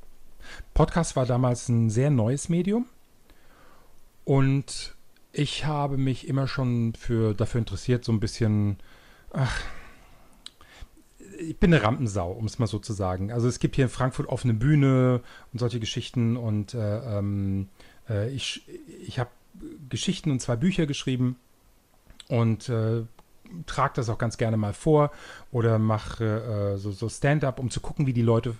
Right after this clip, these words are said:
wie die, ob die Leute reagieren, ob es ihnen gefällt, ob sie lachen. Und das war so ein, so ein Projekt, wo ich mir gesagt hab, es gibt noch keinen sch-,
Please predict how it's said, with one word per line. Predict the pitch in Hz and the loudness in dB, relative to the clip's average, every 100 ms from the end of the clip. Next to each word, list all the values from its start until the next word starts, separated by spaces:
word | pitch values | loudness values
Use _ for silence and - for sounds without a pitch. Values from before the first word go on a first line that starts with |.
| - | -12
wie | - | -10
die, | 107 - | -8 -8
ob | 113 | -2
die | 120 | 2
Leute | 113 110 | 2 2
reagieren, | 107 110 151 170 | 2 2 4 4
ob | 131 | 2
es | - | -2
ihnen | 113 | -6
gefällt, | - 160 151 | 0 0 0
ob | - | -2
sie | 117 | -2
lachen. | 120 - 127 - - - - | -2 -2 -6 -8 -18 -20 -4
Und | 131 117 110 - - - - - _ _ - - | 2 2 2 -8 -20 -20 -20 -20 _ _ -14 -2
das | 135 - | 0 4
war | 131 | 4
so | 127 | 6
ein, | 127 120 | 4 4
so | |
ein | 123 | 2
Projekt, | 117 123 127 - | 4 2 0 -2
wo | |
ich | 123 | -2
mir | 131 | -2
gesagt | 110 117 127 | 0 -2 -2
hab, | - | -6
es | - | -2
gibt | 175 190 - | -2 -2 -2
noch | 131 | -4
keinen | - 127 123 | -2 0 0
sch-, | - | -4